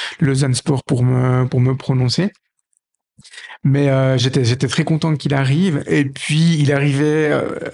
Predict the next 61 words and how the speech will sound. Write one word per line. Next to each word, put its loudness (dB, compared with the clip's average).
dans 0
une, 2
dans 2
un 2
bon 2
état 0
de -4
forme 0
physique, 0
hein. 0
Ça, -2
il 2
faut -2
aussi, -2
euh, 0
il 0
faut 2
le 0
souligner 2
parce -2
que -2
par 0
le 2
passé, 0
dans 2
nos 0
mercatos 0
hivernaux, 0
on 0
avait 2
des 2
joueurs, 2
euh, 2
qui 2
étaient 0
aussi 0
des 2
noms, 2
mais 2
qui -2
arrivaient 2
complètement -2
hors 2
de 2
forme 0
d'un 2
point 0
de 2
vue, 0
euh, 0
d'un 0
point 0
de 2
vue 2
physique. 0
Et 2
du 2
coup, 0
ils 2
mettent, -2
si 0